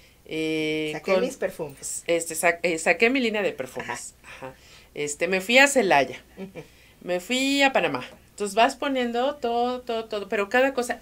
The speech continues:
Speaker 1: ¿Y sabes qué es sorprendente? Que hay cosas que no tienes, eh, consciente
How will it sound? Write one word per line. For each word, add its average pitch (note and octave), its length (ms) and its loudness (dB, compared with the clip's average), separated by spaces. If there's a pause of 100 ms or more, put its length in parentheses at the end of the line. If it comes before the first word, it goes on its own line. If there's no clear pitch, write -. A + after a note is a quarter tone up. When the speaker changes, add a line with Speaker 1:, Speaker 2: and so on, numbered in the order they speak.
Speaker 1:
¿Y A3 80 -8
sabes C4+ 360 -4
qué C4+ 120 -4
es C4 80 -2
sorprendente? G#3 640 -6
Que B3 100 -6
hay A#3+ 100 -2
cosas B3 380 -4 (340)
que A3 140 -4
no A#3+ 220 -4
tienes, A#3+ 680 -6 (260)
eh, E3 420 -4 (240)
consciente G#3 760 -4